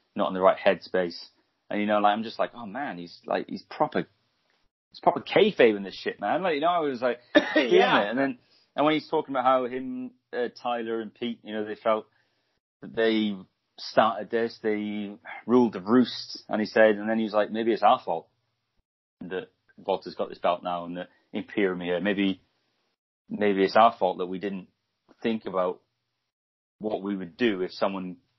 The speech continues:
Speaker 1: came in from outside and tried to, to take over, no pun intended. And you're like, "Holy shit, Trent. Good God, man, this is like an Oscar, Oscar performance here." Oh,
Speaker 2: He
Speaker 1: I,
Speaker 2: said
Speaker 1: I
Speaker 2: he wanted a suit of armor around N X T U K,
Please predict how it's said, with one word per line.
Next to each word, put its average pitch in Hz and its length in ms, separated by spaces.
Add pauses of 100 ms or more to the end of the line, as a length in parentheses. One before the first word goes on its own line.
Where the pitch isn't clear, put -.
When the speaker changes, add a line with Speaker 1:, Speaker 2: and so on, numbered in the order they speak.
(220)
Speaker 1:
came 110 300
in 107 180
from 95 160
outside 90 440
and 85 100
tried 90 320
to, 90 180 (640)
to - 80 (100)
take 95 220
over, 87 340 (120)
no 85 120
pun 90 200
intended. 85 420 (560)
And 98 140
you're 101 140
like, 98 180
"Holy 117 220
shit, - 380
Trent. 98 300 (560)
Good - 160
God, 104 220
man, 101 120
this 113 100
is 98 60
like 95 140
an 101 60
Oscar, 98 360 (360)
Oscar - 280
performance 104 480
here." 139 240 (560)
Oh, 151 280 (200)
Speaker 2:
He 156 180
Speaker 1:
I, - 140
Speaker 2:
said 185 140
Speaker 1:
I 185 60
Speaker 2:
he 170 40
wanted 165 320
a 131 80 (140)
suit 214 200
of 185 140
armor 190 300
around 160 380
N 170 80
X 165 200
T 196 100
U 165 200
K, 151 320